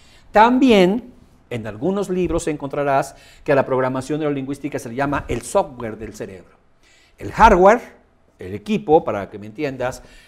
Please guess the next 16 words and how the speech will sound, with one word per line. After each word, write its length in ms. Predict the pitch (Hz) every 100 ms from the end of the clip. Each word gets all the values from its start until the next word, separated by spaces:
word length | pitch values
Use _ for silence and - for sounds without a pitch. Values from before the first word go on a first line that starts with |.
| _
este 280 | - 120 -
es 100 | 127
el 120 | 113
equipo, 520 | 110 - 123 - 147
es 240 | 117 98 -
una 240 | 107 104
computadora 500 | 113 107 107 104 113
Mac 400 | 123 131 135 -
con 260 | - 98 95 - _ _ -
t-, 120 | - 117
tantos 400 | 113 107 107 101
gigas 540 | 143 147 131 131 120
y 80 | 101
tanta 340 | 117 110 110
memoria 480 | 92 101 101 107 110
ram, 380 | 113 127 131